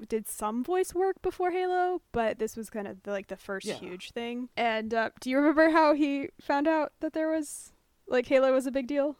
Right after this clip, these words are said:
Speaker 2: Yeah, he was at a,
Speaker 1: <laughs>
Speaker 2: at a friend's house for, like, one of the, was, like, for the kids' party or something?
Speaker 1: Yeah, something like that.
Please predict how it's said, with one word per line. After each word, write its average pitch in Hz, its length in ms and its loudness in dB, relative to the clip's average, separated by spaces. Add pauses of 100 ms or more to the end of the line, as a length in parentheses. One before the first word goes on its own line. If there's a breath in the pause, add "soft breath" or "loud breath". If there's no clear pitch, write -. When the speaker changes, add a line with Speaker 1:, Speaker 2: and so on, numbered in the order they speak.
Speaker 2:
Yeah, 202 280 -2
he 147 100 -4
was 175 160 -2
at 175 80 -4
a, 131 360 0 (100)
Speaker 1:
<laughs> 262 100 -4
Speaker 2:
at 151 100 2
a 135 320 -2
friend's 190 240 -6
house 131 200 -4
for, - 100 -10
like, 123 240 -8
one 135 240 -6
of 123 100 -6
the, 120 200 -8
was, 139 160 -8
like, 143 120 -2
for 143 140 -18
the 131 60 -14
kids' 147 260 -12
party 131 260 -12
or 208 60 -12
something? 220 280 -12
Speaker 1:
Yeah, 302 160 2
something 277 320 0
like 202 160 -2
that. 190 300 -2